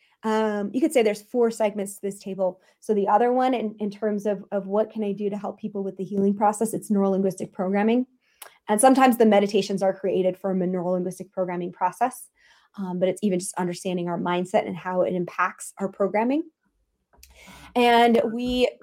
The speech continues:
do networking. So that's, you know, another section of the table so that we can connect in community and build support and also see that we're not alone in the challenges that we have.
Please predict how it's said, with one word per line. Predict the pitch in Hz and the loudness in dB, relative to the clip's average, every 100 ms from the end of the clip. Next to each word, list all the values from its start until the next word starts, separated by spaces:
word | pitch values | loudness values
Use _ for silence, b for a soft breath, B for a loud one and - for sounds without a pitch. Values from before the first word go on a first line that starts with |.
| - | -10
do | 233 233 226 220 214 214 _ _ _ _ _ - - | -4 0 2 4 2 0 _ _ _ _ _ -12 -2
networking. | 226 - 233 294 349 _ _ _ _ _ _ | 0 0 -2 -4 -8 _ _ _ _ _ _
So | - | -4
that's, | 202 - - _ _ _ _ _ - - | -4 -6 -16 _ _ _ _ _ -20 -10
you | 214 | -6
know, | 208 | -4
another | 196 208 214 214 214 | -2 0 2 0 -4
section | - 220 220 220 | -4 -4 -4 -4
of | 202 | -4
the | |
table | 202 214 202 254 | -4 -2 0 -2
so | 277 - | -2 -2
that | 202 196 | 0 -2
we | 202 | -4
can | 202 196 | -6 -8
connect | - 202 196 202 - | -6 -4 -4 -6 -8
in | 208 196 196 196 _ | -4 -4 -4 -6 _
community | 202 196 202 208 262 269 - | -8 -4 -2 -2 -4 -4 -6
and | 196 190 | -4 0
build | 202 196 | 0 0
support | - - - 247 - - | -6 -6 0 0 -2 -2
and | 262 | 0
also | 233 294 370 | 2 2 -2
see | - 262 | -2 2
that | 247 | 2
we're | 226 | 0
not | 208 | -2
alone | 208 180 185 185 | -4 -4 -6 -8
in | 185 | -10
the | |
challenges | 185 - 185 175 185 | -12 -14 -14 -14 -12
that | - | -12
we | 247 | -12
have. | 226 - - | -10 -8 -8